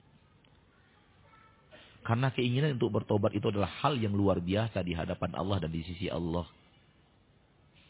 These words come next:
Dan Anda juga, taubat Anda belum tentu diterima, wahai para suami. Jangan berlagak pede,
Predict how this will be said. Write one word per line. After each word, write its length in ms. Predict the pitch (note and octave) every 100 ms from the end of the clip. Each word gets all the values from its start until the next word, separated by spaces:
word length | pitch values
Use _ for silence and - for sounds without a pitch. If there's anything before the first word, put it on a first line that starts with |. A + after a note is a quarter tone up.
| - _ _ _ - - - - - -
Dan 160 | G#2+ G#2+
Anda 260 | B2 A2 C#3
juga, 260 | D#3 D#3 E3+
taubat 320 | C3 A#2+ A#2+
Anda 220 | A#2+ D3
belum 160 | A#2 G2+
tentu 260 | A2+ A2+ A#2
diterima, 460 | A2 B2 C#3 G2+
wahai 180 | F2 F2
para 220 | F2+ F#2
suami. 560 | F2+ G2 G#2+ G2 E2 - _ _ _ _ _ _ _ - -
Jangan 400 | G2 B2+ D3+ G#2
berlagak 680 | G2+ G2 G2 G2 A#2 - -
pede, 640 | G2 F#2+ G2 A2 C#3 D3+